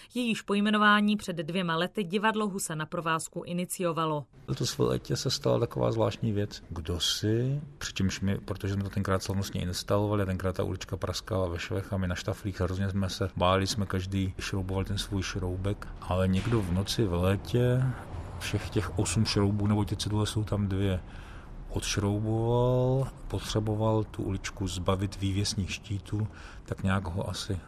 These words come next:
Speaker 2: iritovalo, že tedy se tak jmenuje. No a tak my jsme vyhlásili ten happening, že tam, eh, podruhé ty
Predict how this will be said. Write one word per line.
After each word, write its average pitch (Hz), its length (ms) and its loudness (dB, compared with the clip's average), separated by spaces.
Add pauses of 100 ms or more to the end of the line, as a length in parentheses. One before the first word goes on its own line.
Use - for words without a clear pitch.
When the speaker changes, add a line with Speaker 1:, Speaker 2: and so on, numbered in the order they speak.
(200)
Speaker 2:
iritovalo, 104 760 2 (360)
že 95 140 -4
tedy 98 320 -2 (400)
se - 140 -6
tak - 160 -2
jmenuje. 107 380 0 (300)
No 117 100 4
a 107 40 6
tak 113 160 2
my 107 80 2
jsme 117 220 4
vyhlásili 104 480 4
ten 90 140 -2
happening, 110 760 4
že 95 320 2 (640)
tam, 95 300 0
eh, 87 500 0 (280)
podruhé 107 880 2 (140)
ty 104 300 0